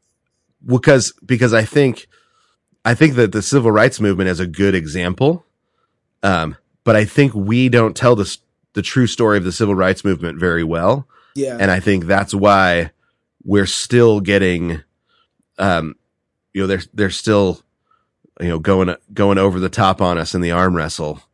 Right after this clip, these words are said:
Speaker 2: Mm.
Speaker 1: because w-, we don't actually tell that story properly.
Speaker 2: Sylvester
Speaker 1: Because
Speaker 2: Stallone
Speaker 1: there
Speaker 2: movies
Speaker 1: were
Speaker 2: for two hundred, Bob.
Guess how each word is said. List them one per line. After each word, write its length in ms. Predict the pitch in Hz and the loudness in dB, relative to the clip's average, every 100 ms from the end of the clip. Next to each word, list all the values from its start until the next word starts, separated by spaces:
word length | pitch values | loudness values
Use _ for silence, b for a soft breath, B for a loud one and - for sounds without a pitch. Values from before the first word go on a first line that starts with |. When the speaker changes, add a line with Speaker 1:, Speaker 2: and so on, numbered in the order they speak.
| _ | _
Speaker 2:
Mm. 400 | 170 170 160 139 | -10 -8 -10 -6
Speaker 1:
because 460 | 98 107 92 80 85 | -4 -2 -2 -2 -8
w-, 220 | 87 82 - | -10 -10 -10
we 220 | 95 107 | -2 2
don't 300 | 101 95 - _ | 2 0 -4 _
actually 400 | 101 107 - 95 | -2 0 0 -6
tell 240 | 85 110 95 | -2 -2 0
that 180 | 87 85 | 0 -2
story 380 | - 101 90 | 0 2 2
properly. 580 | 80 92 80 76 58 64 b b | 0 -4 -4 -6 -10 -12 b b
Speaker 2:
Sylvester 380 | - 196 190 113 | -10 -4 -2 2
Speaker 1:
Because 160 | - | 4
Speaker 2:
Stallone 100 | 196 | 4
Speaker 1:
there 100 | 196 185 | 6 6
Speaker 2:
movies 180 | 180 | 4
Speaker 1:
were 60 | 185 | 2
Speaker 2:
for 40 | |
two 140 | - 185 | -2 -2
hundred, 220 | 175 151 | 0 0
Bob. 280 | 127 107 | 0 -2